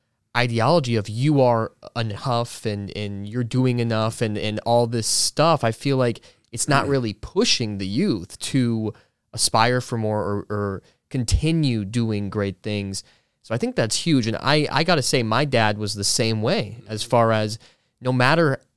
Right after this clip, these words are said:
Speaker 1: what I did or if I was at the top, he was always like, "Yeah, that's great, but, you know,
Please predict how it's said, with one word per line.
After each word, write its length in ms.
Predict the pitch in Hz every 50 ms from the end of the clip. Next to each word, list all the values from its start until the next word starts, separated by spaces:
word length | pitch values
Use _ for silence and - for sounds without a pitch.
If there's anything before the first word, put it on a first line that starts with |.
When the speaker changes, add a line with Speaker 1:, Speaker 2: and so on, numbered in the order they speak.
| _ _ _ _ _
Speaker 1:
what 300 | - 117 120 139 147 139
I 120 | 131 123 123
did 320 | 117 117 117 107 120 147
or 100 | 151 117
if 100 | 104 -
I 80 | 117 113
was 160 | 113 113 110
at 80 | 113 104
the 80 | -
top, 400 | 107 - - 110 107 110 131 - _ _ _ _ _ _
he 200 | _ _ 127 120
was 160 | 110 117 110
always 240 | 113 113 117 120 110
like, 160 | 110 98 -
"Yeah, 80 | 123 123
that's 140 | 113 110 -
great, 300 | - - 127 127 - 101
but, 360 | 104 123 127 113 107 98 - -
you 100 | 113 113
know, 260 | 110 98 92 92